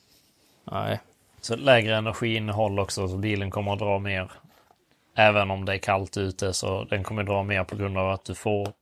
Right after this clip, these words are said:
Speaker 2: mindre energi per liter, liksom.
Speaker 1: Ja. Nej, men det är inte så, det är inte sån skillnad faktiskt, alltså på,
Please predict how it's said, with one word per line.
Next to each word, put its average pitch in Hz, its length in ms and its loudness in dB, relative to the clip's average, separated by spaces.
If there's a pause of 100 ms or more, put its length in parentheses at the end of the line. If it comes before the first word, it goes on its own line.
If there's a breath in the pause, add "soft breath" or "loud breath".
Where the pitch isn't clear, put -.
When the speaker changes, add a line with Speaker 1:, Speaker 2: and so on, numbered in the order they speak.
Speaker 2:
mindre 101 340 -2
energi 101 480 -2
per 98 180 -2
liter, 98 400 -6
liksom. - 260 -20 (380)
Speaker 1:
Ja. 120 340 4 (960 soft breath)
Nej, 98 280 2
men 110 200 4
det 117 60 8
är 123 100 10
inte 131 200 2
så, 123 400 4
det 139 120 0
är 135 40 6
inte 139 180 2
sån 117 320 0
skillnad 110 500 -2
faktiskt, 107 480 -4
alltså 110 280 0
på, 101 380 -4